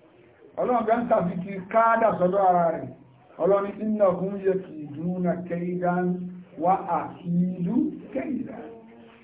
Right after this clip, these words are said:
Sọ, sọ, bàbá wa ní plan gan. Ọlọ́run ọba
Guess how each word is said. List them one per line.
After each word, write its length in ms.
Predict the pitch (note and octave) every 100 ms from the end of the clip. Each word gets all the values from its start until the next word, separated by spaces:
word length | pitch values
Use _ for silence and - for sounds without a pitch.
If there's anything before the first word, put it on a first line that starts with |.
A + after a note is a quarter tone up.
| _ _ _ _ _ _ _ _ _ _
Sọ, 60 | D4+ E4+
sọ, 200 | B3+ D4+
bàbá 320 | D#4 C4+ C#4
wa 180 | C#4 C#4+
ní 100 | C#4+ C#4+
plan 360 | C#4+ C#4 B3+
gan. 260 | A#3 A3+ A3 A3 - _ _ _ _ _ _ _ _ _ -
Ọlọ́run 380 | G3 B3 D4+ B3
ọba 540 | A#3 A3+ A#3+ A#3 A#3